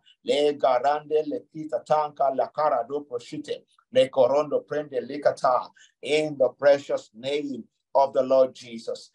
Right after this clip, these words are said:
in the precious name of the Lord Jesus. In Exodus thirty-three and verse number thirteen, Moses was, was praying to God. He said, "If you are pleased with me, if I found favor in your sight, teach me your way,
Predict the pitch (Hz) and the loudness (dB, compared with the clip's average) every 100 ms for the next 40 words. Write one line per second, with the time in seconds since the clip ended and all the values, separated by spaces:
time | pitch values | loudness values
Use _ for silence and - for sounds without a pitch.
0 | _ _ 113 139 127 - 139 139 139 123 | _ _ -8 0 0 2 4 4 2 -4
1 | - 131 143 139 127 123 120 127 120 117 | -2 -2 -2 -2 -4 -4 -2 0 -2 -6
2 | 117 107 - 131 - 151 156 170 165 160 | -16 -16 -16 -20 0 2 2 2 0 0
3 | 135 120 117 156 156 - _ _ 131 120 | -6 -8 -8 -4 -4 -4 _ _ -6 -2
4 | 123 131 135 131 110 - 147 143 135 _ | -2 -2 -4 -2 -4 -10 -12 -10 -12 _
5 | _ 127 139 131 123 110 104 - _ _ | _ -6 -4 -4 -6 -6 -6 -10 _ _
6 | 117 - _ 143 143 143 110 135 135 127 | -6 -6 _ 0 0 -4 2 4 4 0
7 | - - 147 156 - 120 - - 131 160 | -2 -4 -10 -10 -4 -2 -2 -4 -8 -6
8 | 165 - - 117 - 113 123 107 _ _ | -6 -10 -14 -16 -14 -16 -16 -16 _ _
9 | - _ 131 - 110 - - 151 151 - | -20 _ -8 0 0 2 2 2 0 2
10 | 160 160 135 113 113 110 - 147 135 104 | 2 4 2 0 -6 -8 -4 -2 0 -2
11 | - _ _ _ 156 160 135 135 127 107 | -8 _ _ _ -12 -12 -6 0 2 0
12 | 107 143 147 104 | 2 4 4 0